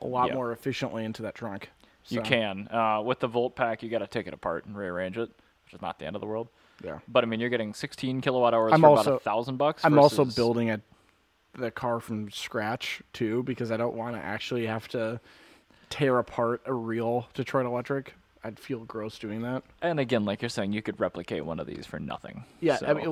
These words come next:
Speaker 1: look at it. It's a phone booth. <laughs>
Speaker 2: <laughs>
Speaker 1: It's
Speaker 2: You just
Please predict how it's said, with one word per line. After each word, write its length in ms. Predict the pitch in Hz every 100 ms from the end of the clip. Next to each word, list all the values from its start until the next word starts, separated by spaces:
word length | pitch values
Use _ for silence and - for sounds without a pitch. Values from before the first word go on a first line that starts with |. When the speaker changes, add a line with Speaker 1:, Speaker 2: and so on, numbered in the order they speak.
| 156
Speaker 1:
look 180 | 170 156
at 100 | 113
it. 140 | 107
It's 160 | 143 131
a 40 |
phone 380 | 120 - 143 135
booth. 300 | 113 95 - -
<laughs> 0 |
Speaker 2:
<laughs> 680 | - - - - 180 -
Speaker 1:
It's 300 | 247 - - 196 - 185 196 - 190 - - - - - - - - 131
Speaker 2:
You 80 | 139
just 300 | 143 160